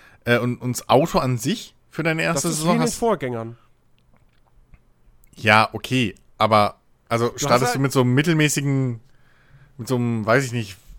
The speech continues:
Speaker 1: wie vorher halt, keine Ahnung, so ein Wert wie Haas Racing oder ein bisschen höher, so
Speaker 2: Ja,
Speaker 1: was
Speaker 2: also in
Speaker 1: irgendwie
Speaker 2: meinem
Speaker 1: so
Speaker 2: Fall ja.
Speaker 1: Ja.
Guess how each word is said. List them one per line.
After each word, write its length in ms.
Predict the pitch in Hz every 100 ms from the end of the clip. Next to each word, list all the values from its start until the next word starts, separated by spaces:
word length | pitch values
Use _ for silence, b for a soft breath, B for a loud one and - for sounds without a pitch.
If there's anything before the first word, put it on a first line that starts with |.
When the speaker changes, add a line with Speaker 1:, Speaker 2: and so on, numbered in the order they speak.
| - -
Speaker 1:
wie 280 | 113 120 117
vorher 540 | - - 120 127 123
halt, 340 | 120 117 113 -
keine 220 | 110 110
Ahnung, 200 | 117 117
so 100 | 107
ein 100 | 104
Wert 240 | 110 110
wie 240 | 113 107 104 b b b -
Haas 340 | 107 131 -
Racing 340 | 117 127 127
oder 140 | 117 113
ein 40 |
bisschen 260 | 107 - 104
höher, 340 | 117 139 143 b b b b
so 260 | 123 131
Speaker 2:
Ja, 100 | 165
Speaker 1:
was 100 | 202
Speaker 2:
also 160 | 160 156
in 60 | 147
Speaker 1:
irgendwie 140 | 143
Speaker 2:
meinem 80 | 117
Speaker 1:
so 140 | 113 113
Speaker 2:
Fall 200 | 110 107
ja. 320 | 110 104 92 - - -
Speaker 1:
Ja. 260 | 104 92